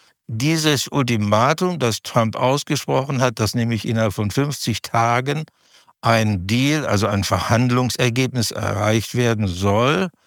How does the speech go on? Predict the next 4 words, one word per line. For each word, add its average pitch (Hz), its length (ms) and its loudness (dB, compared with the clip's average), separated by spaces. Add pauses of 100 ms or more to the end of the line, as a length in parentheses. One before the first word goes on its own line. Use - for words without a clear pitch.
(280)
Andernfalls 131 920 2
werden 101 340 0
Sekundärsanktionen 110 1200 0
verhängt, 117 580 -2